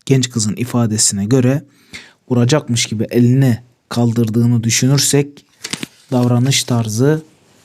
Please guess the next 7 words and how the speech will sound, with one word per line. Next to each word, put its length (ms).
bir 300
evlada 600
yakışacak 600
cinsten 520
değil. 340
Evet 240
arkadaşlar, 880